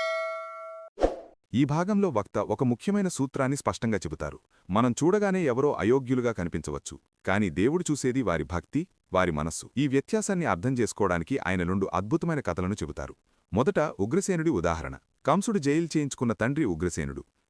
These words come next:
కంసుడు అంతటి క్రూరుడి, దుర్మార్గుడు. అతని నిమిత్తమే కృష్ణుడు అవతరించాడు. అలాంటి వాడిని కన్న తండ్రి ఉగ్రసేనుడు కంసుణ్ణి ఓడించలేక జైల్లో పడి ఉన్నాడు. మన కళ్లతో చూస్తే ఇతను బలహీనుడు, అర్హుడు కాదు అనిపిస్తుంది.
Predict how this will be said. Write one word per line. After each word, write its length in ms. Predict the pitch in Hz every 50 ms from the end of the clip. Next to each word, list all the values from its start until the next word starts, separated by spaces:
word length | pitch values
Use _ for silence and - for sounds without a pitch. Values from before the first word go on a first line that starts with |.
| _ -
కంసుడు 340 | 98 120 147 - 196 165
అంతటి 260 | 147 123 - 110 110 107
క్రూరుడి, 460 | - - 113 131 123 123 120 127 120
దుర్మార్గుడు. 560 | 80 80 82 82 90 85 78 69 71 65 - - _ _ _ _ - -
అతని 200 | 110 139 143 135
నిమిత్తమే 420 | 131 147 185 208 - 196 190 180
కృష్ణుడు 380 | - - 101 - - 113 123 131
అవతరించాడు. 580 | 98 92 - 82 78 71 - - 69 65 62 - _ _ _ -
అలాంటి 320 | 76 95 117 131 127 117 120
వాడిని 300 | 120 135 170 196 196 170
కన్న 220 | - 123 110 92
తండ్రి 340 | - - 101 127 139 160 139
ఉగ్రసేనుడు 680 | 90 87 92 131 165 - 156 131 101 80 73 80 - - _ _ _ _ -
కంసుణ్ణి 360 | 139 160 196 - - 220 208 190
ఓడించలేక 540 | 139 131 139 139 135 - 131 117 113 -
జైల్లో 360 | 123 101 95 92 113 123 127 120
పడి 180 | - 87 80
ఉన్నాడు. 340 | 71 71 65 65 65 65 - _ _ _ _ _ _ _ -
మన 140 | 95 101 107
కళ్లతో 380 | - 117 127 160 180 - 175 - 147
చూస్తే 240 | 135 - - 147 135
ఇతను 180 | 123 127 120
బలహీనుడు, 640 | 85 76 76 82 82 101 104 98 87 78 87 104 - - -
అర్హుడు 300 | 90 101 98 110 117 110
కాదు 360 | - - 82 82 87 113 127
అనిపిస్తుంది. 540 | 110 80 76 - 78 - - 67 64 -